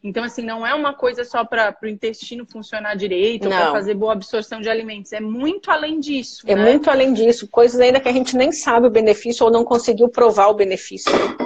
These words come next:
Speaker 1: Exatamente.
Speaker 2: E
Speaker 1: E com uma coisa simples de não dar o banho nas primeiras vinte e quatro
Speaker 2: Sim.
Speaker 1: horas, né?
Speaker 2: E o vernix, que é aquela, é aquela gosminha que o bebê nasce, ele dá uma hidratação intensa pra pele,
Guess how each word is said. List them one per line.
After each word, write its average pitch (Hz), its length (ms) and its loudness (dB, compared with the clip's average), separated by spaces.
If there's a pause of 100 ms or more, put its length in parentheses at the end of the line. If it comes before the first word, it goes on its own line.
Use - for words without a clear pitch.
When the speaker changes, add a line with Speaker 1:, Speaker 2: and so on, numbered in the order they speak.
(480)
Speaker 1:
Exatamente. 226 440 -4
Speaker 2:
E 196 440 6
Speaker 1:
E 208 60 2
com 294 100 0
uma 262 200 4
coisa 262 280 0
simples 277 400 -8
de 277 80 -6
não 254 240 -6
dar 262 180 -4
o 247 40 -6
banho 233 260 -10
nas 254 140 -16
primeiras 240 360 -10
vinte 233 180 -14
e - 40 -20
quatro 226 220 -10
Speaker 2:
Sim. 226 180 0
Speaker 1:
horas, 190 180 -14
né? 190 200 -16
Speaker 2:
E 220 120 4
o 233 80 10
vernix, 240 880 2
que 220 120 -2
é - 40 2
aquela, 220 380 2
é 202 380 4
aquela 180 580 2
gosminha 196 640 2
que 240 100 -8
o 220 40 -2
bebê 190 320 0
nasce, 190 640 -2 (160)
ele 208 280 2
dá 196 220 2
uma 262 160 4
hidratação 240 600 2
intensa 254 640 2
pra 208 180 0
pele, 214 500 4